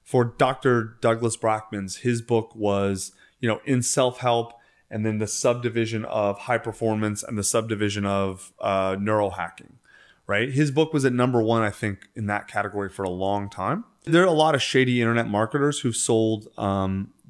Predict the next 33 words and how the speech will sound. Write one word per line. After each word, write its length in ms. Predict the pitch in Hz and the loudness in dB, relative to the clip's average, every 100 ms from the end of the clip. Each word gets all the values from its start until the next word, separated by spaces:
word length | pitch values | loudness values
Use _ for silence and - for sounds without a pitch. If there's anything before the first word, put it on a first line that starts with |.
| - | -6
bestseller, 640 | 113 101 - 110 110 120 - | -2 -2 -2 0 2 0 0
Amazon 380 | 127 123 120 110 | 0 2 0 0
bestseller 400 | 104 - 107 110 | -2 0 0 0
packages 600 | 123 131 156 170 190 185 - - _ | -2 -2 -2 0 -2 -4 -14 -20 _
that 240 | - 131 113 | -8 0 2
a 60 | |
lot 240 | 107 113 120 | 4 4 4
of 60 | |
people 280 | 131 120 113 | 0 -2 -2
have 120 | 95 | 0
bought, 280 | 104 120 185 - | 2 2 2 0
and 80 | |
now 100 | 117 | 0
they 100 | 117 | 0
call 280 | 113 - 113 | 0 0 2
themselves 360 | 110 - 113 104 | 0 0 0 0
best-selling 440 | 110 107 113 107 | -2 0 0 0
authors, 400 | 104 131 185 156 | 0 0 0 0
that 160 | 127 - | 0 0
the 80 | 110 | 2
word 320 | 117 123 117 | 4 2 2
best-selling 420 | 113 - 113 110 | 0 0 -2 0
author 380 | 104 113 175 170 | 0 0 0 0
that 200 | 123 104 | 0 0
doesn't 280 | 120 117 110 | 0 0 -4
have 340 | 113 113 107 | -2 0 0
Wall 220 | 104 110 | 0 0
Street 220 | - 117 | 0 -2
Journal 360 | 110 107 107 110 | 0 0 0 -2
or 100 | 110 | -2
New 100 | 107 | 0
York 180 | 107 104 | 0 -2
Times 400 | 113 107 104 | -4 -2 -2